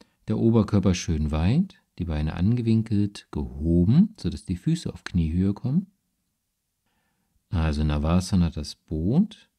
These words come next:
Heb den Brustkorb, schaffe Weite im Brustkorb, soweit vom Rücken alles passt. Bring die Hände nach vorn,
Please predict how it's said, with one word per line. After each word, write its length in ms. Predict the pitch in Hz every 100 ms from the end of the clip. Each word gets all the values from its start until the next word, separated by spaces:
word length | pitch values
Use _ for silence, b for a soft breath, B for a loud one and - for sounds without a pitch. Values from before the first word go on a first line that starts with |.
| _ _ _ _
Heb 460 | _ 101 95 147 -
den 160 | 147
Brustkorb, 760 | 117 110 110 - 104 101 101 _ _ _
schaffe 500 | - 82 - 87 76
Weite 420 | 80 92 127 131
im 100 | 117
Brustkorb, 560 | 104 90 - 92 87 87 _
soweit 340 | _ 90 82 80
vom 180 | 95 87
Rücken 280 | 87 90
alles 240 | 82 78 78
passt. 420 | - 165 180 -
Bring 220 | - 85
die 80 | 82
Hände 420 | 73 80 87 85
nach 200 | 76 73
vorn, 800 | - _ _ 85 76 85 123 190